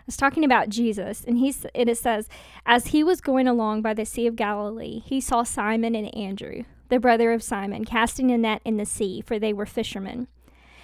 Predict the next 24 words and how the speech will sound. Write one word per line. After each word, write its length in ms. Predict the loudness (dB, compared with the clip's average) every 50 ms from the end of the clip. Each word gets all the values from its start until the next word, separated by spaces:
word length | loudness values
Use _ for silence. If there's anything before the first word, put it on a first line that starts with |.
| -20 -6 2
And 160 | 4 6 6
Jesus 320 | 6 4 4 2 2 0 2
said 180 | 2 2 2
to 100 | 2 0
them, 200 | 0 0 -2 -2
'Follow 340 | 0 2 4 4 6 6 4
me, 300 | 4 4 4 2 0 0
and 160 | -2 -4 -2 2
I 140 | 2 2
will 120 | 2 2 2
make 300 | 0 -2 -2 -4 -6 -6
you 180 | -6 -6 -4
become 380 | -4 -6 -6 -4 -4 -2 -2 -2
fishers 420 | -2 -4 -6 -4 -2 -4 -4 -4
of 140 | -6 -6 -4
men.' 380 | -4 -6 -6 -6 -8 -8 -10 -10 -10 -18 -20 -20 -20 -14 0 4
Immediately 760 | 6 6 8 8 8 6 6 6 4 4 0 0 0 0 0
they 180 | 0 0 0 2
left 280 | 2 2 2 0 0
their 100 | 0 2
nets 360 | 2 2 2 0 -2 -4 -4
and 120 | -4 -4 -4
followed 340 | -4 -4 -4 -2 -4 -6 -6
him. 280 | -8 -8 -8 -10 -12